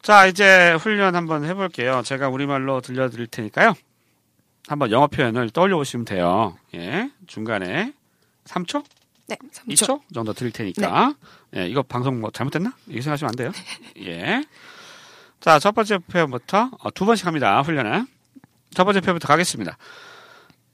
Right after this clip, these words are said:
Speaker 1: 모닝콜 해줘.
Speaker 2: Give me a wake-up call.
Speaker 1: 모닝콜 해줘.
Speaker 2: Give me a wake-up call.
Speaker 1: 십 분만 더 줘.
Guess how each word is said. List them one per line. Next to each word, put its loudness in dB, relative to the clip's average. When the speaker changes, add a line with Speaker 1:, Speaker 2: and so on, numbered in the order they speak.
Speaker 1:
모닝콜 4
해줘. 4
Speaker 2:
Give -8
me -4
a -2
wake-up -6
call. -6
Speaker 1:
모닝콜 0
해줘. -2
Speaker 2:
Give -6
me -4
a -2
wake-up -6
call. -4
Speaker 1:
십 -10
분만 0
더 -4
줘. -2